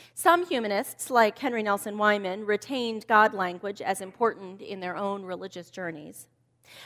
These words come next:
Others rejected God language, feeling that the word could only be stretched so far,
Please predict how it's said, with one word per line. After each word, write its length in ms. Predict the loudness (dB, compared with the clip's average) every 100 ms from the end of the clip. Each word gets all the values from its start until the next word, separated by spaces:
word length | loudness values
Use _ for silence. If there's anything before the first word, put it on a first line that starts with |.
| 8
Others 560 | 12 12 10 2 0 2
rejected 680 | 4 6 4 4 0 0 4
God 300 | 6 6 2
language, 460 | -2 -2 -8 -6
feeling 420 | -4 -2 -2 -2
that 180 | 0 2
the 120 | 2
word 420 | 4 6 6 2 -4
could 180 | -8 -2
only 400 | -2 -2 -4 -6
be 160 | -10
stretched 580 | -14 -4 0 0 -4 -18
so 380 | -14 -6 -2 -2
far, 600 | -2 -2 -2 -4 -8